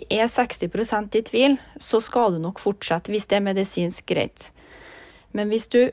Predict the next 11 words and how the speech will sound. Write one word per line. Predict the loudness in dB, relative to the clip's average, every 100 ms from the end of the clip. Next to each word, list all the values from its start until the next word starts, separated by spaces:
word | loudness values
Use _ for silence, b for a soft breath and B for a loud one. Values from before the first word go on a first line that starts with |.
| -4 _ _ _ _
kje-, | -8 -6 -6 -8 -6
sånn, | 2 2 2 _ _ _ -8
kjenner | -2 4 6 6 2 -2
at | 0
nå | 2 4
er | 4
det | 2
nok, | 0 -2 -10 -12 -18 _ _ _ _
så | 0 2
er | 4 4
det, | 4 0